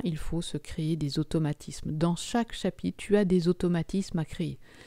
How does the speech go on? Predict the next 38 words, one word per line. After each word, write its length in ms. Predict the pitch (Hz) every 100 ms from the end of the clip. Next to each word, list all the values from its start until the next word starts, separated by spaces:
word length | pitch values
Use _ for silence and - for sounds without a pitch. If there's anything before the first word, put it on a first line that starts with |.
| -
c'est-à-dire 400 | - - 165 220
des 100 | 208
questions 480 | 165 185 - - 196
que 140 | 226 180
l'on 100 | 156
va 140 | 160
te 100 | -
poser 340 | 156 190 180
systématiquement 1080 | 190 - 247 - 208 180 - 165 156 156 202
en 40 |
changeant 340 | 170 - 156 175
le 60 |
contexte. 560 | 175 165 - 120 - - - - - -
Tu 100 | -
trouveras 420 | - 190 180 208
en 100 | 196
lien 240 | 185 196 202
dans 100 | 170
la 100 | 160
description 680 | 151 - 147 - - 220
la 180 | 254 160
fiche 320 | - - 247
des 160 | 208 185
automatismes 800 | 175 - 180 165 - 190 - 151
de 140 | 139
terminale 520 | 151 165 147 147 175 214
pour 220 | - 190
le 80 | 170
bac, 400 | 139 151 - - - - -
avec 300 | 165 151 190
des 140 | 165
Q 280 | - - 208
R 140 | 165 -
codes 300 | 156 180 -
pour 240 | - -
chacun 420 | - 196 - 185
des 160 | 196 160
automatismes. 800 | 160 170 151 - - - -